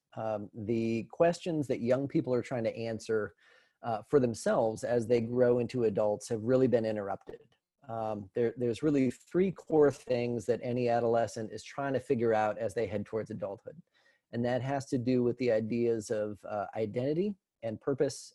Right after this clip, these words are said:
and belonging, okay? Um, the identity question is, uh, you know,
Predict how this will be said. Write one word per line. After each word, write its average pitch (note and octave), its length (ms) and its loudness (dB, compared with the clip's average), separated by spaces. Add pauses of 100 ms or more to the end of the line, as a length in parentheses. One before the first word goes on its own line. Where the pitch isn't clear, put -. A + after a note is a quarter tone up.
and A2 160 -4
belonging, G2+ 520 -2 (340)
okay? G#2+ 300 -4 (460)
Um, A#2+ 400 0
the B2+ 180 2
identity D3+ 440 4
question A#2 420 0
is, A2 340 -2
uh, A#2+ 40 -6 (300)
you D#3+ 120 -6
know, B2 100 -8